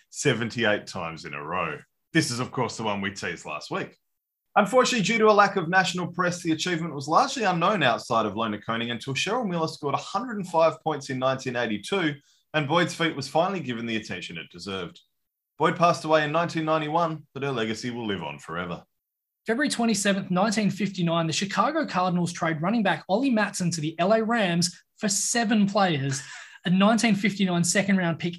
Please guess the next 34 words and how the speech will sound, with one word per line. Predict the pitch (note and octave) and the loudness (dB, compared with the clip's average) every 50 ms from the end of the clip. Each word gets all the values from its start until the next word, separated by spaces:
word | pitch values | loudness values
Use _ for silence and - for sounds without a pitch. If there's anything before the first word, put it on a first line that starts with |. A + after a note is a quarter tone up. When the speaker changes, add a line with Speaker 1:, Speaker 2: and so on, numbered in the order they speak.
| - - | -8 -4
Speaker 2:
and | F3+ G#3 A3 A3 | 0 2 2 2
a | - | 2
player | - - G3 F#3 F3+ E3+ D#3 - | 0 0 0 2 2 2 0 0
to | - - | 0 0
be | D3+ E3 | 0 0
named | D#3 D3+ D3+ D3 C#3+ C#3 | 0 2 0 0 -2 -2
later. | D3 D3 D#3 E3 E3 C#3+ B2+ - - _ _ _ _ - | -2 0 0 0 0 0 -2 -6 -10 _ _ _ _ -2
The | F3 | 2
Rams | E3+ F#3+ G#3+ B3 C4+ C4 - G#3 | 4 4 4 4 4 2 2 0
were | G#3+ G#3+ | 0 0
run | F#3+ G3+ G3 G3 F#3+ | 2 4 6 6 6
by | F#3 E3+ E3 | 6 4 2
G | D#3 D3 F3+ F#3 F#3 | 2 2 0 2 2
M | F3 E3 - | 2 0 0
Pete | - G3 A3 G3+ | 0 -2 -2 0
Rozelle | G#3 G3 F3+ D#3 E3 F#3+ G3 F#3+ F3+ | 2 2 2 4 4 4 4 2 0
at | - | -2
the | D#3+ | -4
time, | - - E3+ D#3+ F#3 B3+ C#4 | -4 -2 -2 0 0 2 2
who | G#3+ G3 | 4 4
went | F3 F3+ F3 | 4 4 2
on | F3 E3+ | 2 2
to | E3 E3+ | 0 0
be | D#3 D3 | -2 -4
commissioner | - - F3 F3 E3+ F3 F#3 F#3 E3+ D#3+ | -4 -2 -2 0 0 0 0 0 0 0
of | D3 | -2
the | D#3+ D3+ | -2 -2
league | D3+ D#3 D#3 D3 C#3+ | -2 -2 -2 -4 -4
from | - D#3+ D3+ | -4 -4 -2
nineteen | D3+ D#3+ F#3 F3 E3+ E3 D#3 C#3+ | 0 0 -2 -2 -2 -2 -4 -2
sixty | - - G3 G3 G3 - F3+ D#3 | -2 -4 -4 -6 -6 -4 -4 -2
to | C#3 D3+ | -2 -2
nineteen | D3+ D#3 D#3+ D#3+ D#3+ D#3+ D3 | 0 0 0 0 -2 -2 -2
eighty-nine. | D3 D3 C#3+ C#3+ D3+ E3+ E3+ D3 C#3 E3 G3+ G3 | -2 -2 -2 -2 -2 -2 -2 -2 -2 -2 -2 -4